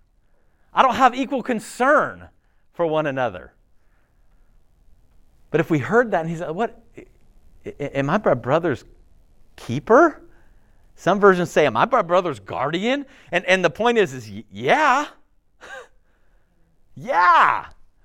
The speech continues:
Right? This is, this is serious, but here's the deal. Let's not forget this.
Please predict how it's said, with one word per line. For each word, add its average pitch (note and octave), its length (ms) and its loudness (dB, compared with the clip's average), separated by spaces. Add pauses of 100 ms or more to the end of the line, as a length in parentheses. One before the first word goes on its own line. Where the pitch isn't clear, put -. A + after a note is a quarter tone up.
(360)
Right? F3+ 200 -2
This A3 180 -6
is, G#3 300 -10
this - 220 -8
is A3+ 120 -6
serious, C4+ 540 -4
but E3+ 180 -4
here's F#3+ 280 -4
the - 140 -16
deal. D3+ 220 -6 (220)
Let's G#3 300 2
not G#3 320 0
forget D3 460 -2
this. G2 360 -12